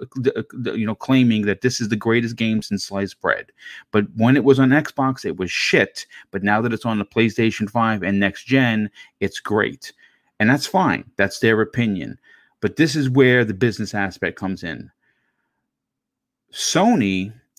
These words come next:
wants PlayStation, I mean, Xbox gamers who enjoyed Sunset Overdrive one to buy a PlayStation five, whether that be the four hundred dollar or the five hundred dollar one. And they would use a line that I've used before,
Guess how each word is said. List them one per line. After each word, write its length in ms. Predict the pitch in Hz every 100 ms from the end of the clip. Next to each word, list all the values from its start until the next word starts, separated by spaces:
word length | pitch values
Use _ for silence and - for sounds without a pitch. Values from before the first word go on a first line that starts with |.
| _ _
wants 760 | 104 113 135 139 139 131 - - _
PlayStation, 920 | - 143 170 - 156 156 - 151 139 -
I 80 |
mean, 160 | 120 120
Xbox 580 | 127 147 - 147 139 -
gamers 500 | 131 131 120 117 104
who 300 | 95 117 110
enjoyed 760 | 117 110 95 110 135 180 127 104
Sunset 440 | - 117 107 104
Overdrive 580 | 101 98 98 101 95 90
one 500 | 90 90 85 80 76 _ _ _ _ -
to 140 | 117
buy 380 | 98 123 139 143
a 80 | 117
PlayStation 800 | - 123 110 - 113 101 101 92
five, 420 | 101 87 - - -
whether 200 | 107 107
that 200 | 110 107
be 140 | 113
the 100 | 98
four 260 | - 139 151
hundred 280 | 151 135 127
dollar 320 | 127 127 120
or 160 | 85
the 80 | 98
five 320 | - 110 110
hundred 240 | 98 92 90
dollar 300 | 92 87 87
one. 360 | 90 85 85 - - -
And 160 | - 101
they 120 | 135
would 200 | 151 151
use 240 | 135 143 131
a 40 |
line 340 | 120 113 113
that 80 | 110
I've 140 | 104 98
used 240 | 113 104
before, 540 | 107 - 104 95 95